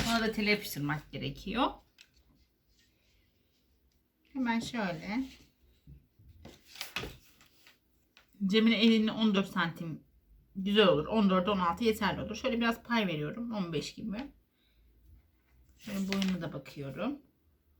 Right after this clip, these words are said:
On altı idi. Ben on yedi falan veriyorum. Dikiş payları var çünkü. Bu şekilde hemen cebini de kesiyorsunuz. Burada tabii cep modeli size bağlı. Uçlarını yuvarlak seviyorsanız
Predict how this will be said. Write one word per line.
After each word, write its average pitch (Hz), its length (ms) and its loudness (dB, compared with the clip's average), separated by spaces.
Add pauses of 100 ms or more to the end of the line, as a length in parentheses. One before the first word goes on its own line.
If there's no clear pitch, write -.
On 220 140 -4
altı 160 260 -8
idi. 196 140 -6
Ben 190 140 -6
on 214 80 -6
yedi 165 360 -6
falan 160 360 -8
veriyorum. 151 520 -8
Dikiş - 180 -12
payları 180 400 -8
var 156 80 -2 (180)
çünkü. - 340 -10 (2500)
Bu - 40 -18
şekilde - 300 -4
hemen 202 580 0 (1800)
cebini 190 340 -2
de 156 80 -10
kesiyorsunuz. - 600 -10 (4000)
Burada 262 180 0
tabii 247 240 6
cep 262 200 6
modeli 240 300 2
size 226 300 -2
bağlı. 185 260 2
Uçlarını 226 420 2
yuvarlak 214 460 4
seviyorsanız 196 720 -2